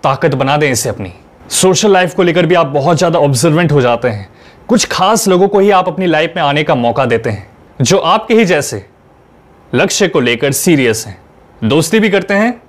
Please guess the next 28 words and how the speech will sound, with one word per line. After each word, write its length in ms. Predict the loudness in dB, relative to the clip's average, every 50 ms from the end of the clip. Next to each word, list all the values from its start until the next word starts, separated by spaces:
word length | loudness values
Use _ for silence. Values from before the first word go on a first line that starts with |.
| _ _ -20 _ -20 -18 -6 -4
तो 60 | -2
मजबूती 500 | 0 2 2 2 2 2 2 2 2 0
के 100 | 0 0
साथ 340 | 0 0 0 0 -2 -4 -10 -20 _ _ _ _ _ _
अच्छे 300 | -6 -6 -4 -2 -2 -2
इंसान 340 | -2 -2 -4 -6 -8 -10 -10
से। 160 | -12 -16 -18 -20 -20 -20 -20 -20 _ -20 _ _
सोच 320 | -8 -2 0 0 0 0 0
कर 140 | 0 -2 0
देखें, 380 | 0 -2 0 0 -2 -2 -2 -2
आप 260 | 0 0 0 0 -2 -2
मेहनत 260 | -2 0 0 -2 -2
कर 160 | -2 -2 -2
रहे 120 | 0 -2
हैं, 160 | -4 -4 -8 -14 -20 -20 _ _
साथ 440 | -8 -4 -2 0 2 2 0 0 -4
में 260 | -4 -4 -4 -4 -6 -10 -16 -20 -20 _ _ -20 -4 0
कोई 200 | 2 2 4 4
भी 180 | 2 2 2
गलत 400 | 0 0 0 0 0 0 0 -2
विचार, 420 | -2 -4 -4 -2 0 0 0 0 0
कोई 160 | 0 0 2
भी 120 | 2 2
गलत 280 | 0 0 0 0 -2 -2
काम 340 | -2 0 0 2 0 0 -4 -8 -14 -20 -20 _ -4
आप 220 | -2 -2 -2 -4
नहीं 160 | -4 -4 -4
करते। 340 | -4 -4 -6 -6 -6 -10 -12